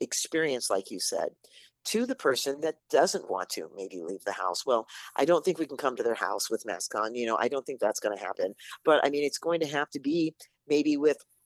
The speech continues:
probably something that ships with the beer, you know, uh, which e-, explains the, you know, explains the, um, history of the beer or the inspiration of the beer, pictures of the brewers, you know, so something they can hold in their hands, touch,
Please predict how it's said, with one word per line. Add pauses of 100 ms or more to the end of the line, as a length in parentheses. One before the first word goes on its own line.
(560)
probably
something
that (180)
ships
with
the
beer,
you
know,
uh,
which
e-,
explains
the, (340)
you
know,
explains
the,
um, (500)
history
of
the
beer
or
the
inspiration
of
the
beer, (300)
pictures
of
the
brewers,
you
know,
so
something
they
can
hold
in
their
hands,
touch,